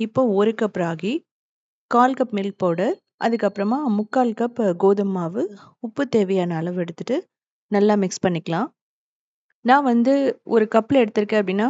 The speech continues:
கொஞ்சம் டைட் இல்லாம கொஞ்சம் அந்த மாவு லூஸா தான் எடுத்திருக்கேன். நீங்க வந்து பாத்தீங்கன்னா, கொஞ்சம் அதிகமா எடுத்தீங்கன்னா, பிரெட் வந்து பெருசா வரும். இப்போ வார்ம் வாட்டர் ஊத்திட்டு நல்லா மிக்ஸ் பண்ணுங்க.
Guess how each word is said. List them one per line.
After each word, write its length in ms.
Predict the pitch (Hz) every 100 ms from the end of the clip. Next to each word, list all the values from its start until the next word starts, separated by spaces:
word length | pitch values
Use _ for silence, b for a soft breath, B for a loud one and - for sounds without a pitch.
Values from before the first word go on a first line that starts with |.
| 311
கொஞ்சம் 340 | - 214 208
டைட் 260 | - 214 226
இல்லாம 400 | 240 208 196 233
கொஞ்சம் 400 | 226 196 196 185 185 180 _
அந்த 200 | 190 196
மாவு 340 | 190 202 226 226 214 185 180 185 180
லூஸா 340 | 196 220 220
தான் 160 | 196 185
எடுத்திருக்கேன். 500 | 165 165 - 202 339 _ _ _ _ _ _ _ _ _ -
நீங்க 240 | 254 330 320
வந்து 200 | 262 254
பாத்தீங்கன்னா, 480 | 247 214 208 208 240
கொஞ்சம் 300 | 262 220 220
அதிகமா 340 | 196 220 233 220
எடுத்தீங்கன்னா, 400 | 185 196 214 370 320
பிரெட் 300 | 214 208 208
வந்து 220 | 196 233
பெருசா 360 | 185 165 - 165
வரும். 260 | 156 156 - _ _ _ -
இப்போ 260 | 220 226 247 349 _ _ _ _ -
வார்ம் 340 | 202 233 330
வாட்டர் 280 | 302 220 208
ஊத்திட்டு 300 | 190 202 220
நல்லா 280 | 202 180 208
மிக்ஸ் 280 | 214 180 -
பண்ணுங்க. 340 | 214 190 175